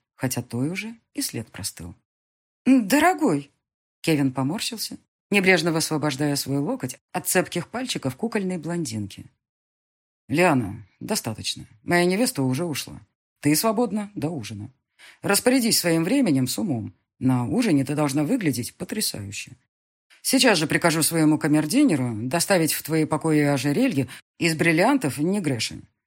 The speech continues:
Как и договаривались, все украшения, которые я подарю тебе за этот месяц, можешь оставить себе, как плату за мою признательность.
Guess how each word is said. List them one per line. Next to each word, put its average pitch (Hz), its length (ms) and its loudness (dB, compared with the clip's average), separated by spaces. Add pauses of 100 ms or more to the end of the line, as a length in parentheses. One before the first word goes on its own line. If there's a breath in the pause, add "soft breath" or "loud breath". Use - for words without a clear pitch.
(160)
Как - 220 -2
и - 160 -2
договаривались, 220 680 0 (100)
все 190 360 4
украшения, 180 640 4
которые 170 320 2
я 170 80 2
подарю 175 320 4
тебе 143 240 0
за 135 120 2
этот 139 300 0
месяц, - 480 -2 (100)
можешь 233 380 0
оставить 160 400 -4
себе, - 380 -8 (240)
как - 200 -8
плату 233 300 -4
за 131 140 0
мою 170 240 2
признательность. 98 920 -8